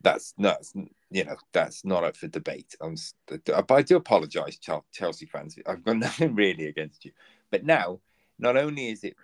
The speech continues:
is it fun to hate them, which I know they enjoy people doing, but they're shit. So <laughs> they, they've got nothing, like,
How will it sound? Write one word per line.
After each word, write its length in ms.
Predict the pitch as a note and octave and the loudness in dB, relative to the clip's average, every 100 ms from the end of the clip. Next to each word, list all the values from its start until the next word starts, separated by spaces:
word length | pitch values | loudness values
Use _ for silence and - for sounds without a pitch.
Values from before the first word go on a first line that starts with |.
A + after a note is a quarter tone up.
| - | -12
is 160 | F#2 - | -10 -8
it 120 | - | -12
fun 360 | - A2 A2+ G2 | 2 4 4 0
to 80 | |
hate 300 | F2+ G#2+ - | -4 -4 -6
them, 220 | - - - _ _ _ _ _ _ _ - - | -8 -14 -16 _ _ _ _ _ _ _ -8 -6
which 220 | A2+ A#2+ | -4 -2
I 80 | B2+ | -2
know 160 | D3 | 0
they 160 | A#2+ G2 | 2 2
enjoy 280 | F#2+ G2+ F#2 | 0 -2 -4
people 300 | - E2+ F2+ | -6 -14 -6
doing, 320 | G#2 E2+ D#2 _ _ _ | -4 -4 -6 _ _ _
but 100 | - | -10
they're 120 | G#2+ G2 | -10 -10
shit. 800 | - - - G#2 F#2+ - - - _ _ _ _ _ _ _ | -8 -10 -12 -14 -16 -16 -18 -20 _ _ _ _ _ _ _
So 300 | - - - - - - - - | -16 -8 -4 -4 -6 -8 -10 -10
<laughs> 480 | - - - - - | -12 -14 -16 -16 -10
they, 260 | - - - - - - - | -4 -2 -4 -8 -14 -14 0
they've 300 | F#2 A2 - | 2 2 0
got 280 | G#2 G#2 - | -4 -4 -2
nothing, 600 | A2 B2+ - - C#2+ C#2 | 4 4 4 2 0 -2
like, 300 | - F2 E2 | 0 0 0